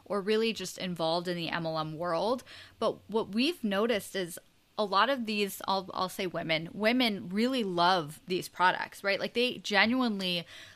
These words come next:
love their nutritional shakes and they love the company's, you know, makeup or leggings. So it's,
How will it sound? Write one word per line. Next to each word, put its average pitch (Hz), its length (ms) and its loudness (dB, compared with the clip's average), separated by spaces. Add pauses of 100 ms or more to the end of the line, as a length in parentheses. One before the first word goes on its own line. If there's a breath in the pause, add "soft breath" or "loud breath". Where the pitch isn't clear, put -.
love 247 400 4
their 214 120 4
nutritional 190 540 -4
shakes - 420 -6
and 196 200 -2
they 202 100 2
love 202 400 0
the 226 80 0
company's, 190 680 -6
you 185 140 -4
know, 170 120 -2
makeup 180 560 0
or 196 120 -2
leggings. 202 720 -2 (240 loud breath)
So 214 400 2
it's, - 440 -4